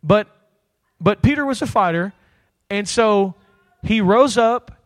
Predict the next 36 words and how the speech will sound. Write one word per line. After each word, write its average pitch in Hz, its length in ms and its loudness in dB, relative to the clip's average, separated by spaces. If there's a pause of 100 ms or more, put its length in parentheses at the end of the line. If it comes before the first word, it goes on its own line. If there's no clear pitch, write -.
(160)
he 196 140 -2
drew 208 280 2
his 294 140 0
sword, 165 560 0 (260)
and 196 120 -4
he 196 60 0
had 214 200 0
a 196 120 0
good 185 320 2
idea 208 720 0
that 185 120 0
looked 196 240 2
like 214 240 0
it 214 80 -8
was 185 140 0
for 208 180 0
a 190 120 -2
good 175 340 0
cause. - 680 -2 (1600)
But 175 120 4
he 202 100 -2
took - 280 0
the 262 100 0
sword 202 460 2
and 202 120 -6
he 214 140 -2
attempted 214 640 -4
to 208 160 0
murder 233 600 0
a 185 60 2
man 147 540 -8 (1600)
that 175 200 4
Jesus 240 440 0
wanted 175 280 -2
to 165 80 -4
save. 143 580 -6